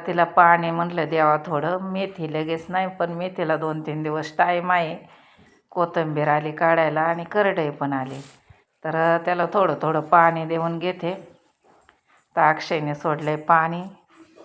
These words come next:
बाजार असल्यावर एवढी भारी कोथिंबीर नाही येत, पण बाजार नसल्यामुळं बघा ना कसली जोरात कोथिंबीर बसली, एकदम मस्त अशी.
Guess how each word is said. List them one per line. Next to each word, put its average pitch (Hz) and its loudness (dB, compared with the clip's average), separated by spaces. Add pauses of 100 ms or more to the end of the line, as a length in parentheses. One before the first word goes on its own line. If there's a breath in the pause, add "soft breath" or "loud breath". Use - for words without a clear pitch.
(120)
बाजार 185 6
असल्यावर 196 4
एवढी 190 0
भारी 180 4
कोथिंबीर 160 -4
नाही 151 0
येत, 117 -8 (540 soft breath)
पण 165 0
बाजार 170 6
नसल्यामुळं 160 -4
बघा 175 2
ना 175 -2
कसली 190 -6
जोरात 180 0
कोथिंबीर 156 -6
बसली, 160 -8
एकदम 156 -6 (180)
मस्त 170 -8
अशी. 147 -6